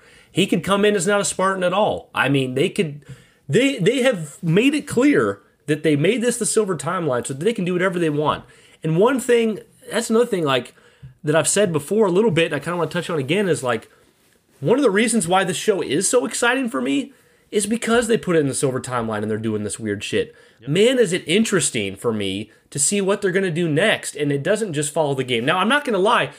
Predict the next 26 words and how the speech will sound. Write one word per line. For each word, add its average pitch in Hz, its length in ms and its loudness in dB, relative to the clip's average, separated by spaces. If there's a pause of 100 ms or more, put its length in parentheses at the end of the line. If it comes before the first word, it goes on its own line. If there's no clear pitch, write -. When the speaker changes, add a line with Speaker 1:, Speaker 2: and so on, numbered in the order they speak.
(160)
Speaker 1:
if 143 120 -2
you 226 120 4
could 185 160 0
give 214 180 2
me, 226 140 2
like, 180 180 2
a 160 60 2
Denny 165 380 0
Villeneuve, 170 560 0
the 143 60 0
guy 131 220 0
who 131 100 -6
directed 123 480 -4 (220)
Blade 143 280 2
Runner 170 220 0
and 120 160 0
Dune, 139 340 0 (460)
a, 113 200 -4
a 120 100 -2
Denny 160 300 0
Villeneuve, 190 600 0
two 226 200 0
hundred 202 320 0
fifty 185 320 -2
million 170 400 0
dollar, 170 520 2